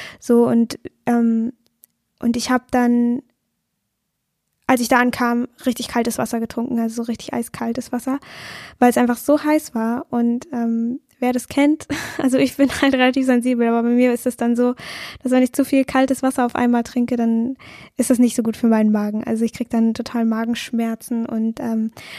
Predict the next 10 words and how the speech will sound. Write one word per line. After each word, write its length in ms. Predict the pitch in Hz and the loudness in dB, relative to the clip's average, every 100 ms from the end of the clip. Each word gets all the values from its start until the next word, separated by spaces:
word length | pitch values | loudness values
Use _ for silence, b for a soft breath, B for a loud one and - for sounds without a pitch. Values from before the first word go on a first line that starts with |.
| B | B
das 140 | - 262 | -4 2
hatte 140 | 311 | 2
ich 60 | 311 | 2
dann 140 | 269 | 2
auch 160 | - 254 | 4 2
bekommen 440 | 233 - 214 214 | -2 -6 -4 -2
und 160 | - 226 | -2 -4
ich 140 | 233 | -4
hab 140 | 247 - | -6 -2
erst 500 | 247 247 247 - | 0 2 0 -6